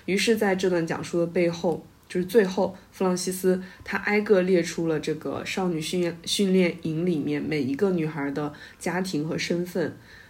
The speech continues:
然后再说到那个失-，失踪的希瑟贝尔的时候，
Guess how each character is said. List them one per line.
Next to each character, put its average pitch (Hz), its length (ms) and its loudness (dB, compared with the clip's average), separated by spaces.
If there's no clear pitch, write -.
然 156 100 -8
后 165 360 0
再 170 200 2
说 208 280 4
到 196 160 2
那 170 160 -2
个 160 180 -2
失-， - 220 -10
失 - 320 -4
踪 190 320 -2
的 160 260 -2
希 - 200 -6
瑟 202 120 -2
贝 202 140 0
尔 180 180 0
的 175 120 -6
时 - 160 -6
候， 165 260 -8